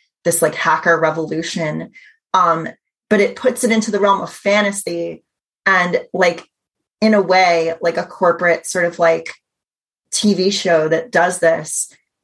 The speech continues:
takes that and puts it into this realm of fantasy. And, and in, in doing so, does it make it less, does it make us less likely to, like, actually want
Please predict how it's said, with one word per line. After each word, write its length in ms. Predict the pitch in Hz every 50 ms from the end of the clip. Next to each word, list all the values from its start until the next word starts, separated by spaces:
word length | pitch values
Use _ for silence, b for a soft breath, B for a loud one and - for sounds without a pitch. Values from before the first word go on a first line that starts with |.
| _ - -
takes 440 | - 220 202 196 196 - - -
that 360 | - 185 160 165 170 165 - -
and 160 | 185 170 170 -
puts 260 | - 214 - - -
it 140 | - - -
into 220 | 175 180 - 202
this 220 | 170 185 - -
realm 200 | 175 170 170 170
of 100 | 165 165
fantasy. 640 | - - 170 175 175 175 175 - - 165 165 165 - -
And, 240 | 170 165 170 - - -
and 120 | 175 165
in, 200 | 170 170 170 165 -
in 180 | 175 175 175
doing 280 | 170 185 180 180 175 185
so, 240 | - - 180 160 156
does 280 | 156 - 170 170 170
it 120 | 190 190 -
make 240 | 175 170 170 160 -
it 140 | 165 -
less, 460 | 165 160 160 165 170 170 160 - - -
does 180 | - 190 196
it 100 | 226 -
make 160 | 202 202 196 - 180
us 220 | 185 180 - 175
less 340 | 170 160 165 180 180 - -
likely 420 | 165 165 170 165 170 180 170 170 165
to, 180 | - - 175
like, 200 | 165 165 - - -
actually 400 | 165 165 160 - - - 180 165
want 420 | 160 156 151 156 160 156 - -